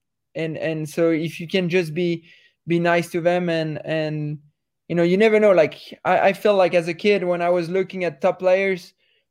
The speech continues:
just them signing my tennis ball was just such a huge deal. And, and I'm like, you know, some of them were just like, "I'm not signing," you know, like, uh, whatever. Like, I, I feel like whoever, you don't know how,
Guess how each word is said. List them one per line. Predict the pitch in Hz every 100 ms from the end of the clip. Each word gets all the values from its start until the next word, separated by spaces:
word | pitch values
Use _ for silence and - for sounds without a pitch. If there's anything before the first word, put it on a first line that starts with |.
| _ 165
just | 190 - 156
them | 190 190
signing | - - - 180 190 185
my | 165 160
tennis | 156 180 185 165
ball | 156 156
was | 156 151
just | 160 156 - -
such | 190 170
a | 175
huge | 165 185 160 147
deal. | 185 175 156
And, | 160
and | 113 165
I'm | 165 160
like, | 156 147 - _ _ _ _ _ -
you | 175
know, | 170
some | 185 202
of | 190
them | 165 160
were | 165
just | 151 165 165
like, | 151 - _ _ _ _ _ -
"I'm | 147 165
not | 147
signing," | 147 127 87 90
you | 131
know, | 143
like, | 131 127 175 -
uh, | 98 -
whatever. | - 156 147 123
Like, | 120 _ _ _ _ -
I, | 190 190
I | 208
feel | 214 214
like | 190 165 - _ _ _ _ _ _ _
whoever, | 180 214 220 190 170 156 - _ _ _ _
you | 180 208
don't | 208 220 214
know | 214
how, | 175 185 196 190 185 180 -